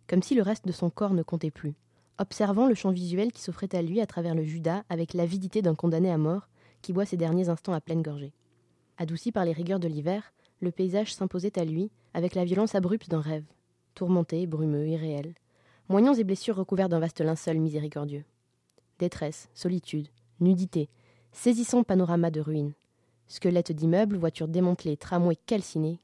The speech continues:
kiosques aux armatures fondues, béances, ferrailles, résidus pathétiques des ravages du feu. La neige, des flocons de neige par milliers, fendaient l'air de ces rafales dansantes,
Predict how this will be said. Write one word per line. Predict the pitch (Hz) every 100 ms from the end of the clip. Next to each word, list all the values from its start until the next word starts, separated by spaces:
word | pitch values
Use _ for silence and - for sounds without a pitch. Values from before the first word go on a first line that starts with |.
| -
kiosques | 180 -
aux | 160
armatures | 151 151 160 -
fondues, | 165 165 160 208 _ -
béances, | 151 151 147 156 - -
ferrailles, | 160 147 147 - _ _ _
résidus | 175 175 175
pathétiques | 180 170 - 190 - 180 -
des | 151
ravages | 147 147 151
du | 143
feu. | - - _ _ _ _ _ _ -
La | 151
neige, | 151 202 202 _ _ _ _ -
des | 170
flocons | 160 180 170
de | 165
neige | 147 -
par | 156
milliers, | 165 170 156 156 _ _ _ -
fendaient | - 226 196
l'air | 202
de | 180
ces | -
rafales | 160 160 160
dansantes, | 156 165 - 185 202